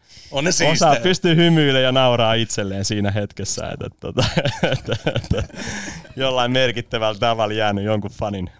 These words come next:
Speaker 2: mieleen sitten, mut, et, mut kyllä toti-, tosissaan, niinku kun sanoit, puhuttiin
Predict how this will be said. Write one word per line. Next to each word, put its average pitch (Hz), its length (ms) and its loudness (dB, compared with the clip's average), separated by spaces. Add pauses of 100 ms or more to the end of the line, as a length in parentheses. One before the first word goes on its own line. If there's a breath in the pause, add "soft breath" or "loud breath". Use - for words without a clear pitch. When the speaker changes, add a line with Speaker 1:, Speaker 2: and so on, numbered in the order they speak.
Speaker 2:
mieleen 98 480 0
sitten, 101 340 -6
mut, 95 200 -6
et, 95 120 -10
mut 104 160 -6
kyllä 143 220 0
toti-, 135 340 -2
tosissaan, 110 500 -2
niinku 101 200 0
kun 104 160 -4
sanoit, 98 320 0
puhuttiin 98 380 -4